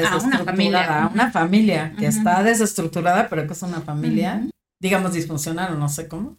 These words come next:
Speaker 1: Ujú.
Speaker 2: desestructurada, ¿no? O divorciada. Y tú llegas a adaptarte, o sea, sí tiene que ser con todo el amor, porque si no,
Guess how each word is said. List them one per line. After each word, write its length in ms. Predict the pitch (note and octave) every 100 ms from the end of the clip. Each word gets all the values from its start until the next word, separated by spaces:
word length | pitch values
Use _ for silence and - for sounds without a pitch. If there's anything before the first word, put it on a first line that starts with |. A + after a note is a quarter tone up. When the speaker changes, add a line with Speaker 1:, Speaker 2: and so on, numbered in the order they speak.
| _
Speaker 1:
Ujú. 320 | G3+ G3 G3 F#3+
Speaker 2:
desestructurada, 840 | G3+ G3 - F3+ - E3+ C#3 A#2
¿no? 180 | E3+ A3+
O 40 |
divorciada. 520 | G3 F#3 D3 D3 - - _ _ _ _ _ -
Y 220 | G3+ G3+
tú 140 | A3+ A#3
llegas 600 | G#3 A3+ G#3+ G#3 G#3+ G#3+
a 120 | G3
adaptarte, 840 | F#3+ G3 - G3+ F#3+ F#3+ G3 A3
o 60 | F#3+
sea, 140 | F3+
sí 300 | E3 - A#3
tiene 460 | A#3 C4 C4 B3+ A#3+
que 140 | F#3
ser 420 | F3+ F#3+ F#3+ - -
con 340 | E3 E3 E3 -
todo 460 | F3+ F#3+ G3+ G#3 A3
el 140 | G3
amor, 560 | D#3+ D#3 E3 A3 F#4+ - _ _ -
porque 380 | E3+ E3 E3 D#3+
si 200 | E3 E3+
no, 520 | E3+ E3+ A3 E4+ -